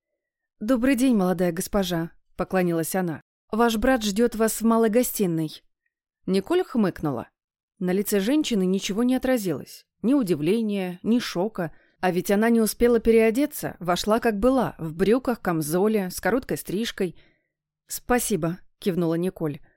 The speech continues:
«А где мама с папой?» «Его светлость с герцогиней неделю назад уехали в столицу. Со дня на день должны вернуться».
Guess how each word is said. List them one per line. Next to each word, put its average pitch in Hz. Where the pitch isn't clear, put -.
«А 208
где 202
мама 208
с -
папой?» 262
«Его 254
светлость 269
с 233
герцогиней 262
неделю 240
назад 247
уехали 233
в 220
столицу. 165
Со 254
дня 247
на 269
день 294
должны 240
вернуться». 180